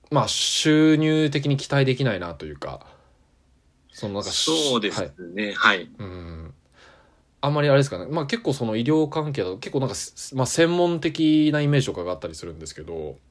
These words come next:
Speaker 2: はい。
Speaker 1: まあ、それでも、あの、あんまりこう、し-、なんていうんですかね。なんかし-、まあ、自分自身のこう、将来性がないというか、その収入の伸びがやっぱりあんまり期待できないかなってところだったんですかね。
Speaker 2: ああ、そ-、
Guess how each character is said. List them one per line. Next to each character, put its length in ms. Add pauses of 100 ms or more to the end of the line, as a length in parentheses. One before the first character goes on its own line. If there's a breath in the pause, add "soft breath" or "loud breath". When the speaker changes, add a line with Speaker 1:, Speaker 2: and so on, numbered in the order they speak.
(680 loud breath)
Speaker 2:
は 100
い。 180
Speaker 1:
ま 60
あ、 20
そ 120
れ 60
で 80
も、 360
あ 120
の、 220
あ 40
ん 60
ま 60
り 80
こ 260
う、 40
し-、 420
な 120
ん 20
て 80
い 20
う 0
ん 0
で 20
す 40
か 60
ね。 60
な 60
ん 40
か 80
し-、 420
ま 120
あ、 40
自 160
分 140
自 180
身 80
の 40
こ 80
う、 20
将 200
来 160
性 640
が 120
な 140
い 120
と 120
い 100
う 40
か、 100
そ 120
の 80
収 260
入 320
の 120
伸 100
び 120
が 180
や 60
っ 40
ぱ 100
り 120
あ 80
ん 60
ま 80
り 100
期 120
待 120
で 80
き 80
な 80
い 40
か 80
な 80
っ 40
て 100
と 60
こ 60
ろ 80
だ 40
っ 40
た 80
ん 20
で 60
す 60
か 60
ね。 80
Speaker 2:
あ 160
あ、 60
そ-、 600